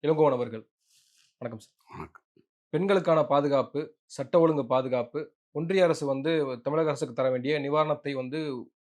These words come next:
Speaker 1: உரிய நேரத்துல கொடுக்கணும், முழுமையா கொடுக்கணும் அப்படின்னு உள்ளிட்ட பல கோரிக்கைகளை முன் வச்சு விஜய் அவர்கள் ஆளுநரிடம் மனு கொடுத்திருக்காரு. இந்த ஆளுநர் விஜய் சந்திப்பு அப்படின்றது தமிழக அரசியல் களத்துல ஒரு முக்கிய பேசுபொருளாக மாறி இருக்கு.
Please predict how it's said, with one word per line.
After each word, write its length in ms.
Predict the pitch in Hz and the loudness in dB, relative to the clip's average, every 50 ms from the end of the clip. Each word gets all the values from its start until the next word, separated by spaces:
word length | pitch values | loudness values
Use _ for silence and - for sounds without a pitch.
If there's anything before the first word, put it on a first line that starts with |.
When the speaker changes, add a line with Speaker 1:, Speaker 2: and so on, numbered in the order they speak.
| _ _ _ | _ _ _
Speaker 1:
உரிய 240 | 131 139 165 175 160 | -6 -4 -2 0 2
நேரத்துல 380 | 156 147 139 - - 135 131 - | 2 2 0 0 -2 -6 -6 -6
கொடுக்கணும், 460 | 139 139 139 - 127 127 131 127 110 123 | -6 -6 -4 -4 -4 -4 -4 -6 -6 -8
முழுமையா 320 | 131 143 147 151 151 147 143 | -6 -6 -4 -2 -2 -4 -4
கொடுக்கணும் 380 | - 131 123 110 127 131 127 | -4 -6 -8 -6 -4 -6 -4
அப்படின்னு 440 | 117 117 117 120 143 139 127 117 113 _ _ _ _ _ _ _ _ _ _ _ _ _ _ _ _ _ | -6 -6 -8 -6 -6 -6 -8 -10 -14 _ _ _ _ _ _ _ _ _ _ _ _ _ _ _ _ _
உள்ளிட்ட 320 | - 170 175 170 165 202 | -4 -2 0 2 0 2
பல 220 | - 160 156 170 165 | 4 4 4 4 4
கோரிக்கைகளை 480 | 165 170 175 180 185 156 160 165 147 | 2 0 0 0 0 0 0 0 0
முன் 140 | 143 147 147 | 0 0 -2
வச்சு 460 | 143 135 123 - 160 180 196 - - _ _ _ | -4 -4 -4 -6 -6 -6 -6 -6 -10 _ _ _
விஜய் 260 | 135 135 139 175 185 | -12 -6 -2 0 2
அவர்கள் 560 | 175 156 147 131 123 156 151 131 113 110 - - _ _ _ _ _ - 131 | 2 2 2 0 -2 -4 -4 -4 -6 -8 -12 -16 _ _ _ _ _ -2 0
ஆளுநரிடம் 580 | 147 165 156 143 127 143 147 127 117 104 - _ _ | 2 2 2 0 -2 -2 -4 -4 -6 -10 -14 _ _
மனு 180 | 127 127 143 | -10 -8 -6
கொடுத்திருக்காரு. 640 | 139 131 127 117 139 123 - 117 117 117 139 - - _ _ _ _ _ _ _ _ _ _ | -6 -6 -8 -8 -10 -10 -8 -8 -8 -8 -8 -10 -14 _ _ _ _ _ _ _ _ _ _
இந்த 340 | - 151 190 214 214 226 220 | -6 -4 -2 2 4 6 8
ஆளுநர் 580 | 180 160 165 190 202 196 190 196 196 - - _ - | 10 10 10 10 8 8 4 4 2 2 -4 _ -14
விஜய் 280 | 147 139 139 180 196 | -12 -8 -4 -2 -2
சந்திப்பு 400 | - 170 156 151 147 143 139 127 | -2 -2 -4 -4 -2 -2 -2 -2
அப்படின்றது 440 | 135 135 127 127 127 131 160 170 143 | -2 -2 -4 -4 -2 -2 -4 -4 -6
தமிழக 320 | - 151 160 170 170 151 | -4 -2 0 2 4 4
அரசியல் 300 | 147 151 151 - 170 151 | 4 4 2 0 -2 0
களத்துல 380 | 135 135 131 117 127 135 143 147 | 0 0 0 0 0 -2 -2 -2
ஒரு 480 | 143 131 127 123 120 120 120 117 113 113 113 117 | -2 -2 -4 -4 -2 -2 -2 -4 -6 -8 -12 -16
முக்கிய 280 | 135 127 - 170 156 156 | -18 -8 -4 -4 -4 -2
பேசுபொருளாக 760 | 147 147 143 147 131 127 127 127 123 120 127 135 127 113 104 107 110 | -2 -2 -2 -2 -2 -2 0 0 0 0 0 -2 -2 -2 -4 -8 -8
மாறி 220 | 120 127 131 131 127 | -6 -4 -4 -4 -4
இருக்கு. 340 | 123 120 - - 120 - | -6 -10 -12 -18 -20 -20